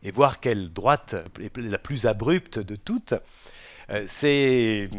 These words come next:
possible ici puisque les unités choisies sur les graphiques sont toutes les mêmes, mais il faut faire attention parce que la représentation graphique dépend de l'unité choisie dans le repère.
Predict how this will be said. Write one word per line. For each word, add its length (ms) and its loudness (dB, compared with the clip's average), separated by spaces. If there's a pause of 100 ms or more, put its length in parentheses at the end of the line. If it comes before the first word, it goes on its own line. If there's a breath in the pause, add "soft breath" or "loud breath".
(280)
possible 400 -2
ici 260 -4
puisque 260 -10
les 240 -2
unités 360 -4
choisies 420 -4
sur 160 -4
les 80 -2
graphiques 340 -4
sont 160 -8
toutes 240 -14
les 100 0
mêmes, 240 2
mais 80 -2
il 60 -6
faut 100 -10
faire 180 2
attention 400 -2
parce 200 -6
que 160 -6 (460 loud breath)
la 140 2
représentation 840 2
graphique 400 -4
dépend 320 2
de 100 -4
l'unité 420 -4
choisie 340 -2
dans 120 -2
le 60 -8
repère. 420 -4